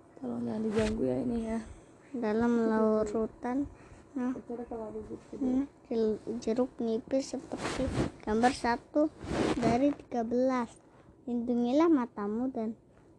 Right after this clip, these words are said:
Speaker 2: menggunakanlah kacamata pengamatan ketika nafasmu kan kelarutan jeruk nipis berubah. Hmm, apakah yang terjadi gas?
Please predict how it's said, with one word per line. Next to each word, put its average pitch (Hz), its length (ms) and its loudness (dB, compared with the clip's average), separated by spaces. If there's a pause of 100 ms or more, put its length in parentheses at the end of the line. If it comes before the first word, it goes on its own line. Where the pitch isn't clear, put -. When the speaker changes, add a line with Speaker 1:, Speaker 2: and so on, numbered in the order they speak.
(140)
Speaker 2:
menggunakanlah 240 960 -2
kacamata 285 800 -2 (680)
pengamatan 233 720 0
ketika 254 320 -4
nafasmu 277 720 -4 (640)
kan 285 320 2
kelarutan 226 640 0
jeruk 233 320 0
nipis 226 400 -4 (200)
berubah. 233 280 -8 (1040)
Hmm, 247 240 -8 (240)
apakah 277 240 -4
yang 285 240 2
terjadi 233 560 -8
gas? 233 240 -6